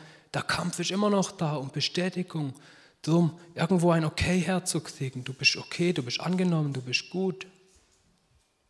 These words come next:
Es gibt so viele Menschen, auch hocherfolgreiche Menschen, besonders im beruflichen Umfeld,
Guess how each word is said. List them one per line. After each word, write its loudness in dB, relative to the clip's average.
Es -18
gibt -6
so 2
viele 2
Menschen, 2
auch -6
hocherfolgreiche 2
Menschen, 0
besonders -2
im -6
beruflichen 0
Umfeld, -4